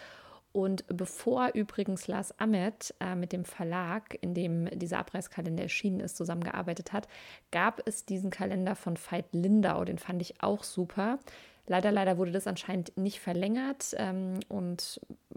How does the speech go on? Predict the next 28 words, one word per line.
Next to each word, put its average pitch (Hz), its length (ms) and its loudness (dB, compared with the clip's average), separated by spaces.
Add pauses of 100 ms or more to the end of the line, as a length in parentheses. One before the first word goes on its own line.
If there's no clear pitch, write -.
(200)
angeblich 196 580 2
sollte 185 300 2
das 180 160 0
dann, 180 280 -4
äh, - 200 -6
im 175 100 -4
Selbstverlag 208 800 0
von 190 200 -4
Veit 185 160 -2
Lindau 196 220 -2
erscheinen, 190 720 -2
aber 185 340 0
das 175 140 -4
ist - 240 -10
scheinbar 175 300 -2
nicht 175 160 -4
passiert. 226 400 0
Ich - 40 -2
hab's - 160 -6
zumindest 180 380 -2
nie 180 60 0
mitbekommen. 202 560 -2 (720)
Und 170 480 0
genau, 160 300 4
dann 165 340 0
wurde 190 180 2
das 175 200 -2
eben 175 340 -2